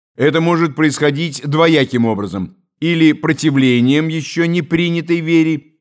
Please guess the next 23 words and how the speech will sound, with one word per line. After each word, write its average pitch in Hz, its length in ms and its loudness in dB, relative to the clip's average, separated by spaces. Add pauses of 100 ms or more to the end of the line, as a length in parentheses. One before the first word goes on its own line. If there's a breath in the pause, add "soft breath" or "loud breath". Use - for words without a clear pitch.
или 135 360 2
противлением 151 920 -2
уже 143 240 0
принятой 170 760 -4
вере. 92 400 -6 (440)
В - 140 -20
первом 143 400 2
случае 180 540 -4
это 147 380 0
неверие 139 580 2
язычников. 151 960 -8 (340 soft breath)
Во 131 160 -4
втором 208 320 2
случае 185 480 -2
мы 208 300 0
имеем 196 320 0
две 147 240 2
возможности: 123 800 -2
противление 165 680 -2
вере, 131 500 2 (200 loud breath)
принятой 143 500 0
лишь 127 280 -2
внешне, 185 720 -2